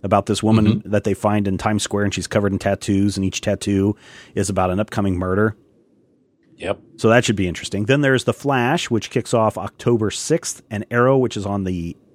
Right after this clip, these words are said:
Speaker 1: night after the seventh, and then coming in twenty sixteen, D C Legends of Tomorrow. But, of course, he's gotta be in production of that right now. Nowhere in his I M D B
Speaker 2: Right.
Speaker 1: page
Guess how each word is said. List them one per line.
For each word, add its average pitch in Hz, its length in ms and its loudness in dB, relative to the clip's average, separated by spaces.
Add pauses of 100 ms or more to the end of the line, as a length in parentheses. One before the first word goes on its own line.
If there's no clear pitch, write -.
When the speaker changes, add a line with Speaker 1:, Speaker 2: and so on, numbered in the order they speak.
(320)
Speaker 1:
night 104 240 0
after 95 260 2
the 78 100 -4
seventh, 110 460 -2 (460)
and 104 100 0
then 120 120 2
coming 139 220 4
in 123 80 4
twenty 131 220 0
sixteen, 120 460 0
D 117 160 -2
C 123 180 0
Legends 113 520 2
of 104 120 2
Tomorrow. 95 580 0 (380)
But, 107 220 2 (220)
of 110 100 -6
course, 101 240 0
he's 98 100 0
gotta 98 180 0
be 92 180 -4
in 87 120 -2
production 123 380 2
of 104 60 2
that 101 200 0
right 87 220 -4
now. 92 320 -8 (140)
Nowhere 175 400 2
in 151 100 2
his 143 200 0
I 143 120 2
M 135 80 2
D 123 140 0
B 143 100 2
Speaker 2:
Right. 135 80 0
Speaker 1:
page 98 340 -4